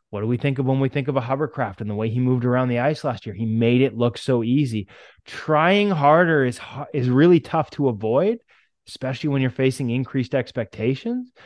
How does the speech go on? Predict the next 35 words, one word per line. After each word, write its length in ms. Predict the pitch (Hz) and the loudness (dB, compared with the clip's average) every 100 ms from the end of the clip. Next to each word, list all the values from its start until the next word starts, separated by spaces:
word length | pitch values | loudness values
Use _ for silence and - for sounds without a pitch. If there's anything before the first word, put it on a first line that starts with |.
| - _ - | -20 _ 0
And 240 | 135 135 | 4 6
yet 560 | 131 123 131 131 131 - _ _ _ _ _ _ | 6 6 6 6 4 0 _ _ _ _ _ _
the 280 | 117 110 135 | -8 2 4
results 880 | 123 127 117 104 131 165 208 156 - | 4 2 2 0 4 4 2 -4 -6
for 120 | 143 | -6
trying 360 | - 139 127 117 | -2 -2 0 0
harder 360 | 131 127 120 - | 0 0 -2 -4
typically 400 | 196 220 214 180 | -6 -4 -2 0
look 240 | 160 175 | -2 -2
a 40 | |
lot 320 | 143 127 139 120 | -2 -2 -2 -2
like 240 | 127 113 | -4 -4
what 200 | 127 - | -8 -6
we're 120 | 131 | -6
seeing 380 | 113 - 139 117 | -6 -4 -2 0
right 200 | 117 107 | -2 -2
now 260 | 120 135 113 | 0 0 -2
in 80 | |
terms 200 | 101 117 | -4 -8
of 80 | 107 | -8
just 140 | 131 156 | -10 -8
a 60 | |
little 240 | 156 170 143 | -2 0 2
bit 160 | 147 | 2
wider, 400 | 120 131 120 104 | 2 2 2 0
a 40 | 107 | 0
little 200 | 139 147 | 2 2
more 220 | 143 143 | 4 2
dug 300 | 123 135 123 | 4 2 2
in, 180 | 127 113 | -2 -2
a 60 | |
little 240 | 107 135 147 | -2 -2 0
more 200 | 143 139 | 0 0
spring 400 | - - 139 135 | -4 -6 -4 0
loaded, 420 | 139 147 123 101 | 0 2 0 -4